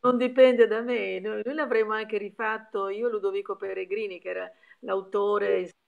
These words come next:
de-, del programma, l'avremmo anche rifatto, eh, anche, anche presto, però decisero di no, che poi è una cosa strana perché, boh, aveva avuto un successo enorme, la gente se lo ricorda a distanza di trenta anni, quindi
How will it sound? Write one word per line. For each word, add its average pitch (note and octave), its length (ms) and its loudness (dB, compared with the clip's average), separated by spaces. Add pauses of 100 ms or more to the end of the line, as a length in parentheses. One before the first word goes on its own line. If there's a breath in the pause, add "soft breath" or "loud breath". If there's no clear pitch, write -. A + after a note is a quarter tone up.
(120)
de-, F3+ 560 -6 (240 soft breath)
del F3+ 260 -4
programma, G3 640 0
l'avremmo F#3 420 -2
anche F#3+ 240 -6
rifatto, F3+ 720 -4 (400 soft breath)
eh, F3+ 480 0
anche, G#3 260 -2
anche G3+ 340 -4
presto, F3+ 540 0
però G#3 760 2 (540 loud breath)
decisero G3 640 -4
di G#3+ 140 -2
no, A3 460 0
che G#3+ 140 -4
poi C4+ 140 -4
è - 20 0
una B3 180 0
cosa B3 220 2
strana C4 380 -2
perché, G3+ 300 -6
boh, G3 260 -8
aveva G3 240 -4
avuto A#3 240 -6
un G3+ 60 -12
successo G#3+ 400 -8
enorme, F#3 480 -6
la F3+ 120 -10
gente G#3+ 240 -4
se G#3 120 -20
lo F3 80 -6
ricorda F#3 420 -2
a E3+ 40 -8
distanza F3+ 500 -8
di E3+ 140 -8
trenta F3 420 -6
anni, E3+ 300 -10
quindi G3 380 -10